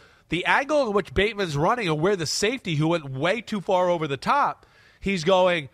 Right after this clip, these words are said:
'I got Bateman.'" And it's a four-man rush. They got six people in to protect. He had, he thought he was gonna have a ton of time,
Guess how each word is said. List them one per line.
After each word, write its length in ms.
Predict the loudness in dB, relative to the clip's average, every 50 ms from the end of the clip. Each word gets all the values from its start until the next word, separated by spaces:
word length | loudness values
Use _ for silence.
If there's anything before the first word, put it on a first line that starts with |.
| _ _ _ _ _ _ _ _
'I 220 | 2 2 2 2 2
got 320 | 2 2 2 2 2 2
Bateman.'" 420 | 0 2 2 0 -2 -4 -6 -6 -10 _ _ _ _ _ _ _ _ _ _ -20 -2 _
And 440 | 2 4 6 6 4 4 0 -2 -10 _ _ _ -10 _
it's 180 | -2 -2 2 0
a 80 | 0 -2
four-man 640 | 0 _ 2 4 4 2 2 2 2 2 2 4
rush. 420 | 4 4 4 4 2 -2 -8 -12 -14 _ _ _ _ _ _ _ -20 -8 0
They 200 | 2 2 2 4
got 360 | 2 2 2 2 0 -4 -8
six 360 | -8 -2 0 0 0 0 -2
people 340 | -2 -2 -2 0 0 0 0
in 80 | 0 -2
to 60 | -2
protect. 580 | -4 -4 -4 0 0 0 0 0 -2 _ -20 _ _ _ _ _ _ _ _ _ _ _ _
He 240 | -4 -2 -2 0
had, 480 | 2 2 2 4 4 2 0 -2 -6 -18 _ _
he 240 | -2 -2 -2 -2
thought 240 | 0 2 2 2 2 2
he 60 | 0
was 80 | -2
gonna 120 | -2 0 0
have 100 | 0 0
a 60 | -2
ton 240 | -4 -2 -2 -2 -2
of 80 | -2 -4
time, 420 | -2 0 0 2 2 0 -4 -6